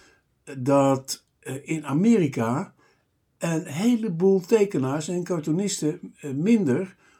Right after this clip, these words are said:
of helemaal geen werk meer hebben, omdat Amerikaanse kranten geen opiniepagina's meer hebben waar ze dergelijke cartoons op afdrukken.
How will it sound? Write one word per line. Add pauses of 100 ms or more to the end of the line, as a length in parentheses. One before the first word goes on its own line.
(120)
of
helemaal
geen
werk
meer
hebben,
omdat
Amerikaanse
kranten (480)
geen
opiniepagina's
meer
hebben (320)
waar
ze
dergelijke
cartoons
op (680)
afdrukken.